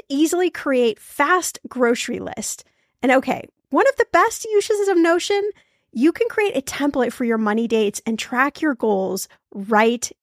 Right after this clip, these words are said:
in Notion. Seriously, Notion is a game changer. Notion is a place where any team can write, plan, organize, and rediscover the joy of play.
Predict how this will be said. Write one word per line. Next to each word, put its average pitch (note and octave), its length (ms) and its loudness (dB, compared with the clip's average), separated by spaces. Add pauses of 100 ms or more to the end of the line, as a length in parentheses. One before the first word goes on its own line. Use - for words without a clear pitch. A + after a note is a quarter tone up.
in G3+ 420 -2
Notion. G#3 520 -6
Seriously, E4+ 560 2 (260)
Notion D#4 380 2
is C4+ 160 -2
a C#4 60 4
game A3+ 320 0
changer. - 500 -6 (540)
Notion E4+ 360 2
is E4+ 140 -2
a E4 60 0
place - 340 -2
where - 140 -6
any A#3 180 -4
team F#3+ 300 -4
can G#3+ 240 -8
write, D4+ 340 0
plan, B3+ 420 0
organize, A3+ 440 0
and A3 340 -4
rediscover D4 640 2
the A3+ 120 2
joy A3 340 0
of - 220 -6
play. - 440 -8